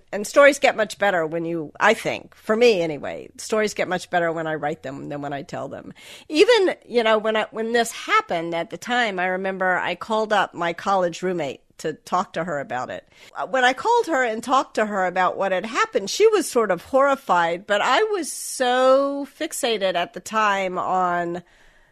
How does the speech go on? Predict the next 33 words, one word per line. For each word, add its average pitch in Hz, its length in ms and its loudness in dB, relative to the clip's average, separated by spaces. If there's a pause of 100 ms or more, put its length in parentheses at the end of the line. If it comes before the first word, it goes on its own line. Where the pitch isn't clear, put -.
(480)
when 208 140 0
I 208 100 4
got 247 280 6
the 247 80 0
jeans, 190 480 -4
on 196 180 -2
trying 254 540 6
to 220 140 -2
make 196 280 0
the 208 80 -4
best 190 380 0
of 202 100 -4
this 202 240 -4
job 185 420 6
and 175 120 -6
trying 208 380 0
to 175 340 -2
find 202 640 0
something 185 480 -4
good 196 320 2
in 185 120 -2
the 170 80 -2
feedback. 208 540 0
I 208 80 -2
said, 233 220 -4
"Well, 254 140 4
maybe 349 260 2
he's 359 300 0
just 277 260 -4
trying 254 240 -4
to 190 120 0
help 208 340 2
me 147 340 -6